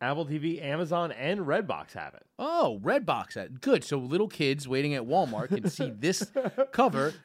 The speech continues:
Speaker 2: while their parents are shopping and go, "I wanna watch this movie, Daddy," and then they have to watch it.
Speaker 1: I mean, dude, it's black people in blackface. What's racist about it?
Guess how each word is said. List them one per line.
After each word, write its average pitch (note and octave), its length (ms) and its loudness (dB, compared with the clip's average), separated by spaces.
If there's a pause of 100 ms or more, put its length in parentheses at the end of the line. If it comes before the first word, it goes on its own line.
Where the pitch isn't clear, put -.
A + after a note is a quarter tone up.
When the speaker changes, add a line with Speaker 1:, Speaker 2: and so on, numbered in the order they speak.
(280)
Speaker 2:
while D3 180 8
their D3 180 4
parents F3 440 2
are C#3+ 40 -4
shopping G#3 560 6
and D3+ 80 2
go, - 140 8
"I F#3 160 8
wanna G#3 240 6
watch D#3 280 4
this F#3+ 340 0
movie, C#3+ 260 0
Daddy," C4+ 340 2 (360)
and D#3 180 2
then D#3+ 160 4
they E3 160 4
have G3+ 280 2
to D3 80 -2
watch G2+ 260 -8
it. G#2+ 60 -10 (440)
Speaker 1:
I G3+ 120 6
mean, A#3+ 260 -2
dude, A#3+ 200 2
it's F#3 220 6
black D#3+ 420 4
people G#3+ 320 4
in F#3 120 2
blackface. G3+ 580 4
What's C#3+ 400 6
racist F#3 540 0
about D#2 260 -10
it? A1 120 -18